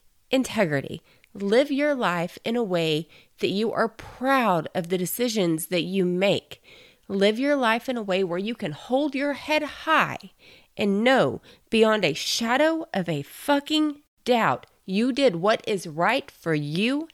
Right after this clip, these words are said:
and yours on your path to your growth and your success and where you're supposed to be.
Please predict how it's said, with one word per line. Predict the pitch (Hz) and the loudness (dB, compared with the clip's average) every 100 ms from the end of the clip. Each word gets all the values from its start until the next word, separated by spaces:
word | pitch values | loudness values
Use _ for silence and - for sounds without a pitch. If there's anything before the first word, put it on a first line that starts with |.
| _ - | _ -2
and | 175 160 | 0 0
yours | 180 233 269 262 - | 0 0 0 -4 -8
on | 175 151 | -6 -6
your | 147 156 240 | -4 0 0
path | 240 226 208 196 - | 0 -4 -6 -6 -10
to | 170 | -8
your | 147 202 | -2 -2
growth | 208 196 165 165 - | 0 0 0 -2 -4
and | 156 156 | -6 -2
your | 202 | -4
success | - - - 151 - | -4 -10 -4 -2 -2
and | 156 151 | -6 -2
where | 175 | 0
you're | 165 143 | 0 -4
supposed | - 165 151 - | -8 -8 -8 -8
to | - | -6
be. | 139 120 | -4 -4